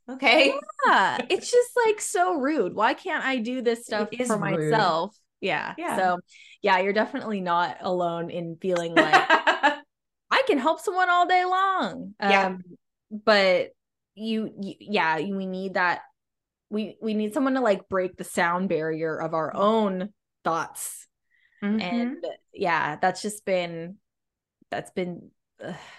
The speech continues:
Speaker 2: hard pill to swallow, <laughs> I think.
Speaker 1: Mm-hmm.
Speaker 2: But
Speaker 1: Agree.
Speaker 2: necessary.
Speaker 1: Totally agree.
Speaker 2: Yeah.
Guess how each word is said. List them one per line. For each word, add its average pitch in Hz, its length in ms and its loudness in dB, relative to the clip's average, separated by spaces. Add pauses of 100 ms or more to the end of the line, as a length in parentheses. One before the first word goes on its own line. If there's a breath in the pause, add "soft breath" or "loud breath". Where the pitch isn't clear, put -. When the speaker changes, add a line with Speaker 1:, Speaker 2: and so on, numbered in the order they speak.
(160 loud breath)
Speaker 2:
hard 170 420 -2
pill 175 300 -4
to - 40 -8
swallow, 180 540 2
<laughs> - 60 -12
I 359 40 -8 (140)
think. - 240 -4
Speaker 1:
Mm-hmm. 196 500 -6 (220)
Speaker 2:
But 233 100 4
Speaker 1:
Agree. 220 140 10
Speaker 2:
necessary. 381 240 4 (120)
Speaker 1:
Totally 269 400 6
agree. 220 380 0 (280)
Speaker 2:
Yeah. 349 220 -6